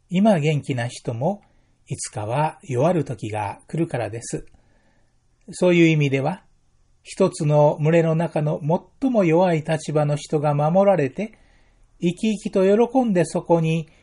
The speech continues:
生きているかどうかということが、その共同体の質を測るバロメーターであると言えます。その共同体が、人を能力や生産性で測ろうとする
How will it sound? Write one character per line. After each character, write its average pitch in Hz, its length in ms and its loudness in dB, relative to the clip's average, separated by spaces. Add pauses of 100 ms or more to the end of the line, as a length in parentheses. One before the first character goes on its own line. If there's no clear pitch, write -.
(220)
生 175 80 -2
き 151 160 -12
て 160 180 2
い 151 40 2
る 143 140 0
か 143 180 -2
ど 180 240 0
う 151 80 -6
か - 220 -10 (160)
と 185 100 0
い 156 80 2
う 139 60 0
こ 131 100 -4
と 117 140 -6
が、 170 200 -8 (600)
そ - 180 -4
の 151 260 4
共 151 260 2
同 147 160 4
体 135 220 -2
の 131 140 -4
質 - 380 -6
を 160 140 4
測 151 440 -4
る 117 240 -6 (320)
バ 151 160 0
ロ 214 160 4
メ 233 220 2
ー 156 80 -6
タ 139 180 0
ー 131 60 0
で 120 200 -2
あ 135 120 0
る 120 140 -8
と - 420 -4
言 135 140 -2
え - 20 -10
ま 101 140 -8
す。 - 240 -12 (1120)
そ - 200 -2
の 196 280 6 (160)
共 170 160 2
同 165 160 4
体 156 240 -2
が、 190 240 -6 (1040)
人 - 320 0
を 165 60 4
能 185 220 6
力 160 300 2
や 147 300 2
生 180 240 -4
産 185 260 -2
性 180 180 -2
で 165 120 0
測 156 320 0
ろ 190 100 4
う 170 40 -2
と 160 140 0
す 156 140 -8
る 151 200 -2